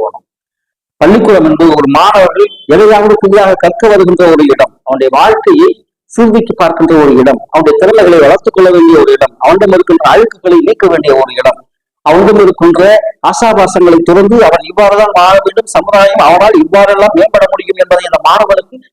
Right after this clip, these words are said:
சொல்லித் தருகின்ற ஒரு இடம். அந்த இடத்தின் மாண்பை குறைப்பது நாம் தான் என்பதை மறந்துவிடக்கூடாது. என் பிள்ளையை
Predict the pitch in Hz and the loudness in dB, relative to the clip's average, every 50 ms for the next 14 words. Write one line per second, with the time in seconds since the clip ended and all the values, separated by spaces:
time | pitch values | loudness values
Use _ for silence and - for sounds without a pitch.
0 | _ _ _ - 190 226 262 - 262 214 196 175 170 - 160 165 156 139 127 120 | _ _ _ -2 0 0 0 0 0 0 0 0 -2 -2 0 0 0 0 0 -2
1 | 117 110 113 - - _ _ _ _ _ _ _ _ _ _ - 165 156 143 139 | -2 -2 -4 -4 -6 _ _ _ _ _ _ _ _ _ _ -4 -2 0 2 2
2 | 170 214 233 - 240 202 185 185 175 180 196 185 170 - - 156 160 170 170 - | 2 2 0 0 0 2 2 2 2 2 2 0 0 0 -2 0 0 0 0 -2
3 | 156 131 - - - _ _ _ _ _ 127 127 123 123 131 151 190 220 220 202 | -2 -2 -4 -6 -10 _ _ _ _ _ -14 -10 -4 -2 0 0 2 0 0 0
4 | 214 202 190 180 165 160 151 156 147 143 139 131 - 127 143 - - - - 127 | 0 0 2 2 2 2 2 2 2 0 0 0 -2 -2 -2 -4 -6 -8 -8 -8
5 | 123 - _ 120 113 - - - _ _ _ _ _ _ _ _ _ _ _ _ | -10 -12 _ -20 -18 -18 -18 -18 _ _ _ _ _ _ _ _ _ _ _ _
6 | _ _ _ _ _ _ _ _ _ _ 143 147 143 147 151 220 247 247 220 | _ _ _ _ _ _ _ _ _ _ -2 0 0 2 2 2 2 2 4